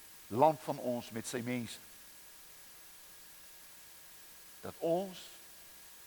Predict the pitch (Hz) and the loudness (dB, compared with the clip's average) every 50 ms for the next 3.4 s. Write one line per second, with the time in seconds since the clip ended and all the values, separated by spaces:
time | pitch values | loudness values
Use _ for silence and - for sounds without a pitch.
0 | - - - 117 120 127 - - 185 170 - - - - 175 165 135 165 165 - | -14 -8 -2 0 0 0 0 -2 -2 -2 0 0 2 4 4 4 6 4 2 4
1 | 151 135 127 139 120 - - 78 73 - - - - - - - - - - - | 4 2 2 2 -2 -4 -8 -10 -12 -12 -14 -14 -14 -14 -14 -14 -14 -14 -14 -14
2 | - - - - - - - - - - - - - - - 107 - - 165 165 | -14 -14 -14 -14 -14 -14 -16 -16 -16 -16 -16 -16 -8 -4 -2 0 8 12 12 12
3 | 180 165 - 208 180 165 185 175 | 12 12 12 10 10 10 8 6